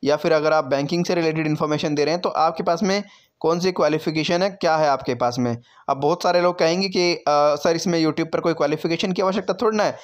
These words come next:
बिल्कुल आवश्यकता नहीं है, एक्सेप्टेड, but, अ,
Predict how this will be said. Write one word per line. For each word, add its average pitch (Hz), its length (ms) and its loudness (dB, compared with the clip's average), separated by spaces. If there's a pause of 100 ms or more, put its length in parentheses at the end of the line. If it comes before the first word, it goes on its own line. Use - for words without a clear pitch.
(220)
बिल्कुल 151 280 0
आवश्यकता 165 480 0
नहीं 175 180 0
है, 226 200 -2
एक्सेप्टेड, 190 520 -2 (280)
but, 202 300 0
अ, 196 160 2